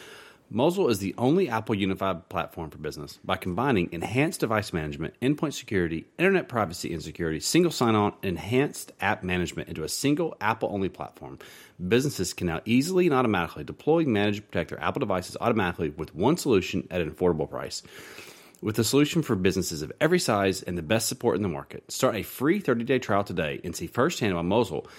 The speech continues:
is more than Apple M D M. Mosul is everything you need to work with Apple. To learn more, visit business dot mosul dot com. Again, that's business dot mosul dot com, M O S Y L E dot com.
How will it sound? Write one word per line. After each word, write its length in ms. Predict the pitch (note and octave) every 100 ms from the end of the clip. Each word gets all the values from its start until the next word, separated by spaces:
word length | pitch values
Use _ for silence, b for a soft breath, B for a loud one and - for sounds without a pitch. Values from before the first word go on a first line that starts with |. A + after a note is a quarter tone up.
| B
is 180 | E2+ E2+
more 240 | A2+ D#3 C3
than 160 | F#2+
Apple 320 | D#2 D#2 C#2
M 140 | D2 C#2+
D 180 | D2 C#2+
M. 180 | G#1+ - B B -
Mosul 360 | G#2 D3 D3+
is 80 | F#2
everything 340 | G#2 A#2+ D3+ C#3
you 60 |
need 260 | F2+ D#2 -
to 80 | D2
work 240 | D#2+ -
with 100 | D#2
Apple. 340 | D2 C#2 - - B B B B -
To 100 | B2+
learn 220 | C#3+ E3+
more, 260 | C3+ G3 - _
visit 300 | F2+ E2 D2
business 400 | G#2 B2+ E3+ -
dot 240 | - D#2
mosul 380 | F2 G#2+ B2+ F3
dot 180 | E3+ E3+
com. 360 | - D#2 E2+ - _ b b
Again, 280 | - F2+ E2
that's 160 | D2+ -
business 500 | F2 A2 C3+ F3 -
dot 180 | F2+ E2+
mosul 340 | F#2+ G#2+ A2+
dot 200 | G#2 D2
com, 320 | F2 D2 C#2+ - -
M 240 | D3 E3
O 200 | B2+ C#3+
S 340 | G2+ E2+ - -
Y 320 | F2+ F#2+ F#2 F2+
L 200 | F#2 B1
E 200 | D#2 D2
dot 220 | D#2 -
com. 280 | D#2 G#1+